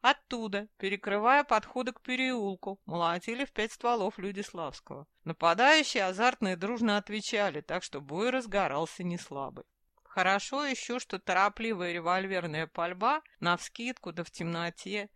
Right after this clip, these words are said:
имеет скорее психологическое, чем практическое значение. Джо, не получив соответствующей команды, не стрелял. И правильно делал, потому что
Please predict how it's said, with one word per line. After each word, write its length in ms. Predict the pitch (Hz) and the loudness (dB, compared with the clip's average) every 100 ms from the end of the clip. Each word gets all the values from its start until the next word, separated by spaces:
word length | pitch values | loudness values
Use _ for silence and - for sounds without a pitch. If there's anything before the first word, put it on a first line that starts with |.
| - | -4
имеет 360 | 180 240 277 - | 2 4 2 0
скорее 400 | 214 208 233 233 | 0 2 2 0
психологическое, 1000 | - - 226 220 226 220 190 - - 147 | -4 -4 0 2 2 -2 -8 -8 -12 -12
чем 180 | 156 151 | -10 -4
практическое 760 | 151 170 - 165 - - 139 | -4 -4 -6 -10 -12 -12 -12
значение. 680 | 135 139 143 - - 160 156 _ _ 175 | -10 -10 -10 -14 -14 -16 -18 _ _ -8
Джо, 520 | 185 185 254 311 311 _ | -6 -2 0 0 -2 _
не 140 | 226 240 | -2 -2
получив 500 | 254 254 240 262 247 | -2 -6 -6 -8 -4
соответствующей 840 | 220 220 214 214 - 208 208 214 | 0 0 0 -8 -8 -10 -10 -10
команды, 580 | - 202 202 196 196 185 | -6 -2 0 0 -2 -2
не 140 | 208 | -4
стрелял. 580 | - - 208 165 143 - _ _ | -4 -8 -8 -6 -8 -10 _ _
И 60 | - | -18
правильно 520 | - 180 254 302 294 | -6 0 0 0 -2
делал, 500 | 240 220 180 139 185 _ _ - | -4 -4 -4 -6 -16 _ _ -10
потому 400 | - 170 165 160 | -2 -2 0 -4
что 180 | - | -8